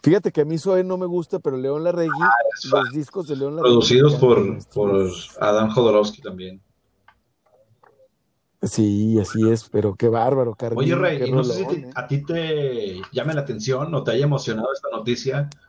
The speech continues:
Speaker 2: pero a mí
Speaker 1: Dígame.
Speaker 2: como buen ñoño, la verdad me emocionó bastante, porque el día de ayer la Warner Brothers estrenó el primer adelanto oficial de la siguiente entrega del Monsterverse,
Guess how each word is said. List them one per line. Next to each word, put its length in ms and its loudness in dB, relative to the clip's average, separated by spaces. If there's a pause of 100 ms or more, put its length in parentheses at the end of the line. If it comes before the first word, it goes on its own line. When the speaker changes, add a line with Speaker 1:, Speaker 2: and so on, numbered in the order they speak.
(160)
Speaker 2:
pero 160 0
a 60 -2
mí 60 -2
Speaker 1:
Dígame. 160 2
Speaker 2:
como 180 4
buen 200 2
ñoño, 360 2 (140)
la 100 -4
verdad 280 -2
me 80 -4
emocionó 320 -6
bastante, 580 -4 (720)
porque 680 0
el 160 -2
día 180 4
de 80 4
ayer 440 4 (140)
la 160 -2
Warner 320 4
Brothers 420 4
estrenó 380 -2
el 80 -2
primer 240 2
adelanto 400 -2
oficial 640 -4 (500)
de 120 -2
la 100 2
siguiente 420 -6
entrega 300 2
del 140 0
Monsterverse, 800 -2